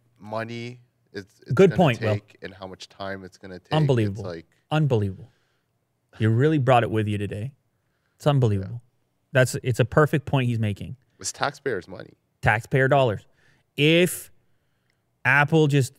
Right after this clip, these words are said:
Speaker 2: unlocks the thing that will eventually be unlocked regardless, you get to skip out on every single,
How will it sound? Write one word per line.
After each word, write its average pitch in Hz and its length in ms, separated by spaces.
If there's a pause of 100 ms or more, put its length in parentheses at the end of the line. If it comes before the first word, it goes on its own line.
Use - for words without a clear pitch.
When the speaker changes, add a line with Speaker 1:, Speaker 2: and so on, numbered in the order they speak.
(120)
Speaker 2:
unlocks 143 500
the 151 140
thing 135 300
that 127 120
will 131 160
eventually 131 480
be 127 160
unlocked 120 460
regardless, 117 800
you 117 80
get 131 160
to 135 80
skip - 360
out 135 360
on 117 240
every 135 240
single, 127 640